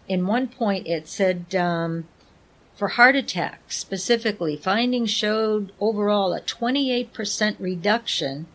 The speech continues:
in those taking omega-three supplements. And then it said for African Americans, the study found a seventy-seven percent reduction in heart attacks for daily omega-three supplements. And that really sounds like a good fact,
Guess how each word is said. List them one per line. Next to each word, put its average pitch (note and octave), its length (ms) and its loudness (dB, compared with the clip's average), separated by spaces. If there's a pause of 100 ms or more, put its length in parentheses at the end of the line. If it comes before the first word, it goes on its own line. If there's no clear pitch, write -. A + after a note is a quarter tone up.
(400)
in F3+ 180 2
those A#3 260 4
taking A3 400 -4
omega-three F#3+ 680 0
supplements. - 840 -4 (720)
And F#3 140 0
then G3 120 0
it - 140 -8
said F#3+ 240 0
for - 180 -18
African B3+ 540 4
Americans, E3+ 680 0
the - 100 -10
study E3+ 380 -4
found G3 260 -2
a A3+ 100 0
seventy-seven B3 1040 2
percent - 500 -4
reduction E3+ 520 0
in D3+ 100 -4
heart D#3 260 2
attacks - 500 -4 (340)
for G3 120 0
daily F3+ 640 2
omega-three E3+ 680 0
supplements. - 640 -8 (280)
And A3+ 160 2
that C4 200 0
really A#3+ 300 2
sounds A3+ 380 -2
like G3+ 180 -2
a F#3+ 60 0
good E3+ 280 0
fact, G#3 540 2